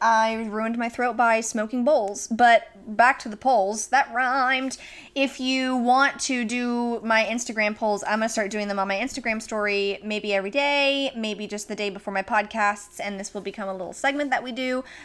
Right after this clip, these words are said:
But again, if you wanna follow me, you can follow me at Little Baby Kate's.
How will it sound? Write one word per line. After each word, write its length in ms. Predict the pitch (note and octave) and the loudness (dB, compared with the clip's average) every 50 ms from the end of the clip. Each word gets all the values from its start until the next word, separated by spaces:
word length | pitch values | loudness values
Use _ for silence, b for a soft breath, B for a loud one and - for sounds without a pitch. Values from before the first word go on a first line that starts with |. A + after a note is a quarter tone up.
| B B - | B B 4
But 320 | B3 A#3+ A#3 A#3 A3+ A3+ - | 6 8 8 6 4 2 -2
again, 440 | A#3+ A#3+ G#3+ A#3 A3+ A3+ A3 A3+ A3 | -4 0 2 4 4 4 4 2 0
if 160 | G#3 G#3+ G#3+ | -2 -6 -6
you 120 | A#3+ A#3 A3+ | -4 -4 -2
wanna 180 | A3+ A3 A3+ | -2 -2 -2
follow 300 | A3 - A3 G#3+ G#3 G#3 | 0 2 2 2 2 2
me, 200 | G#3 G#3 G3+ G3+ | -2 -2 -4 -4
you 120 | G3+ G3+ G3+ | -4 -4 -6
can 140 | - G#3 | -6 -12
follow 340 | G3+ - - G3 F#3+ F#3+ G3 | -10 -4 -4 -2 -2 -2 -4
me 200 | F#3+ F#3+ F#3+ - - | -6 -6 -10 -8 -6
at 280 | - F#3 F#3+ - - - | -4 -2 -2 -4 -4 -6
Little 160 | G3 F#3+ F#3+ | -6 -6 -6
Baby 220 | - F#3 F#3 F3 | -6 -6 -8 -8
Kate's. 400 | F3 - A3 G3+ F#3+ - - - | -10 -10 -8 -8 -8 -10 -12 -14